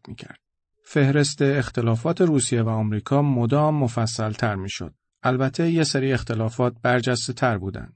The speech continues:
یکی از اختلافات برجسته مسئله کوزوو بود. آمریکا در نهایت موفق شده بود روند صلح سازمان ملل در بالکان رو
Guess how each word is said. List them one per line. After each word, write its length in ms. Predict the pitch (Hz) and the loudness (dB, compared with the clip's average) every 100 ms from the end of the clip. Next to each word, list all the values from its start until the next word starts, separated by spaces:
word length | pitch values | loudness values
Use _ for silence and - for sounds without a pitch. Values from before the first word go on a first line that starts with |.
| _ | _
یکی 200 | 170 175 | -2 2
از 140 | 143 135 | 2 2
اختلافات 580 | 113 123 113 117 117 113 | -2 -2 -2 -2 -4 -4
برجسته 640 | 110 110 113 113 - 165 | -2 -2 -2 -4 -2 -2
مسئله 640 | 147 123 - 113 110 113 120 | 0 -2 -2 -4 -2 0 -2
کوزوو 580 | - 139 131 135 120 | 0 0 2 0 0
بود. 260 | 92 69 - _ _ _ _ _ _ _ | -2 -12 -16 _ _ _ _ _ _ _
آمریکا 440 | 147 147 147 151 | 4 4 4 4
در 180 | 147 135 | 6 4
نهایت 400 | 123 120 120 123 | 4 4 4 2
موفق 420 | 120 110 107 156 | 2 0 0 -2
شده 260 | 156 175 151 | 0 -2 0
بود 220 | 151 147 | 2 2
روند 480 | 131 113 117 113 113 | 4 4 4 2 2
صلح 480 | 110 139 175 151 165 | 0 2 2 2 0
سازمان 440 | - 127 113 113 | 0 0 2 0
ملل 380 | 110 110 113 117 | 0 0 2 0
در 320 | 117 117 117 | 0 0 0
بالکان 580 | 113 107 104 - 147 160 | 0 -2 -2 -2 -2 0
رو 220 | 165 170 | 0 0